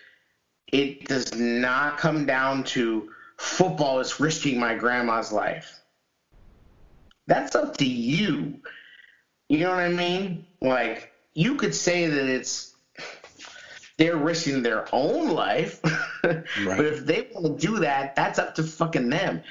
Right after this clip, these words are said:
Speaker 1: And you've seen baseball players say, "Nope, it's not worth it." Basketball players saying, "Nope, it's not worth it." And nobody should be begrudging them that. They can do whatever they want. I'm not gonna hold that against anybody.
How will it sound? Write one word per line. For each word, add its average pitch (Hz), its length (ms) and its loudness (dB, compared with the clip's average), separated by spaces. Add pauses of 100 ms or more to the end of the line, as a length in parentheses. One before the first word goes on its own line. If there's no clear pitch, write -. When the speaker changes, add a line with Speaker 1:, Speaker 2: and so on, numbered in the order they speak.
(100)
Speaker 1:
And 131 160 2
you've 156 180 0
seen 180 500 0 (260)
baseball 139 380 2
players 117 400 0
say, 110 180 0
"Nope, 147 340 0
it's - 160 -10
not 131 180 2
worth 139 260 0
it." 127 140 0
Basketball 127 480 0
players 113 320 0
saying, 113 240 0
"Nope, 120 220 0
it's 120 80 -6
not 123 120 2
worth 113 200 0
it." - 120 -2 (220)
And 147 180 4
nobody 185 360 2
should 156 200 0
be 139 120 0
begrudging 120 500 0
them 104 200 0
that. 95 240 0
They - 120 0
can 156 140 -2
do 143 140 0
whatever 120 340 0
they 113 120 -2
want. 101 440 -2
I'm 113 160 2
not 123 160 0
gonna 113 160 2
hold 113 240 0
that 110 100 2
against 104 360 -2
anybody. 98 500 -2